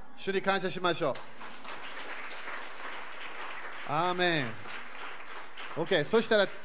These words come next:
ィリピンのための献金ね、最初やりましょう。今日もね、すごい解放の油注ぎ感じてるから。<laughs> 何が起こるかわからない。解放。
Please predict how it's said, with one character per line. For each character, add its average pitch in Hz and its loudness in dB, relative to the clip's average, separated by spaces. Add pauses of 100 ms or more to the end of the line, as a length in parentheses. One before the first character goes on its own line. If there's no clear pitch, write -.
ィ - 6
リ 247 6
ピ 240 2
ン 226 0
の 226 4
た 220 4
め 208 0
の 151 2
献 160 4
金 123 -2
ね、 160 0
最 143 2
初 139 -4
や 127 0
り 123 -2
ま 117 -4
し - -6
ょ 87 -6 (1500)
う。 - -6
今 190 4
日 151 -2
も 135 0
ね、 139 0
す 143 -2
ご 175 2
い 170 0 (140)
解 165 0
放 165 -2
の 143 -2
油 123 0
注 123 -4
ぎ 113 -4
感 107 -4
じ 101 -6
て 113 -4
る 104 -4
か 92 -6
ら。 85 -8 (1900)
<laughs> 127 -4
何 143 0
が 147 2
起 127 -2
こ 139 -2
る 131 -2
か 113 -4
わ 104 -2
か 110 -4
ら 101 -4
な 87 -6
い。 131 -6 (800)
解 120 -2
放。 107 -4